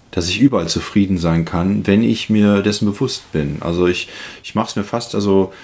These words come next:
fast täglich zur Aufgabe, kurz in mich hineinzuhorchen und mir das, und mich zu fragen,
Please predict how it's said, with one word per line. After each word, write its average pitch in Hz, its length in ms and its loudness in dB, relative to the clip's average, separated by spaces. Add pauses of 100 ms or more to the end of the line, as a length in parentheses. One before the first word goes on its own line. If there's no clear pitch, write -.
(160)
fast - 260 -8
täglich 135 380 -4
zur 87 180 -4
Aufgabe, 123 680 -4 (220)
kurz - 500 -2
in 107 140 -2
mich 104 140 -2
hineinzuhorchen 117 960 -2
und 101 200 -4
mir 104 80 0
das, - 340 -2
und 95 300 -6
mich 98 180 -6
zu 101 80 -6
fragen, 107 560 -4